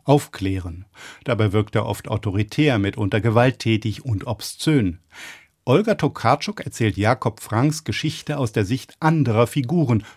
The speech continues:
vor allem aus den viele Romankapitel füllenden Aufzeichnungen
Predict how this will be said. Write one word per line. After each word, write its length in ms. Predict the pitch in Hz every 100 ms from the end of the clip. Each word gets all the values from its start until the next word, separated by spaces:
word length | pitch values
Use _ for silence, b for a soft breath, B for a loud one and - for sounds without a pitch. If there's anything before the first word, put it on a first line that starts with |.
| _
vor 360 | - 117 -
allem 400 | 110 135 185 208
aus 320 | 196 120 107
den 200 | - 135
viele 380 | 143 - 196 185
Romankapitel 960 | 135 104 98 101 127 139 127 - 135 123
füllenden 600 | - 135 123 120 110 117 -
Aufzeichnungen 1000 | 139 156 - - 113 113 117 127 151